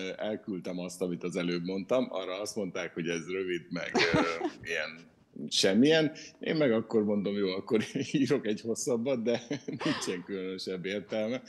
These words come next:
Speaker 1: Úgyhogy, ö, ez egész pontosan ezért történt. És még egy érdekes dolog, ö,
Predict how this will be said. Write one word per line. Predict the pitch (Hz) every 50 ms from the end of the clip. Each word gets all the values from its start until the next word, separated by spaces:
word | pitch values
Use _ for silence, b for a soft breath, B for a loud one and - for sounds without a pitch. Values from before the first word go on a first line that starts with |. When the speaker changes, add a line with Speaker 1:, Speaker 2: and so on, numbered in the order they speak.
| B B B B B 117
Speaker 1:
Úgyhogy, | - 113 117 - - 131 123 120 117 110 117
ö, | 120 120 117 113 107 -
ez | 98 107
egész | 110 107 107 101 98 95 -
pontosan | - 107 98 87 95 92 - - 92 92
ezért | 92 90 85 92 87 82 -
történt. | - 107 110 107 - - 151 151 139 B B B B B B B _ -
És | - 117 110
még | - 131 131 131
egy | 113 131 135 120
érdekes | - 101 127 151 175 170 156 123 - 110 101 95
dolog, | 101 107 104 107 117 127 123
ö, | - - 110 107 107 107 104 104